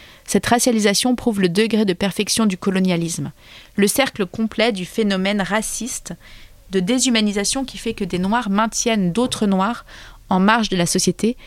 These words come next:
et les exterminent d'une manière qui a été conçue pour et par le colonialisme. Le chapitre suivant s'appelle L'approche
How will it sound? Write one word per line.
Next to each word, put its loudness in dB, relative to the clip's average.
et 6
les 6
exterminent 4
d'une 4
manière 4
qui 0
a 6
été 0
conçue 0
pour 4
et 4
par 0
le 2
colonialisme. -2
Le 4
chapitre 2
suivant 2
s'appelle 0
L'approche 0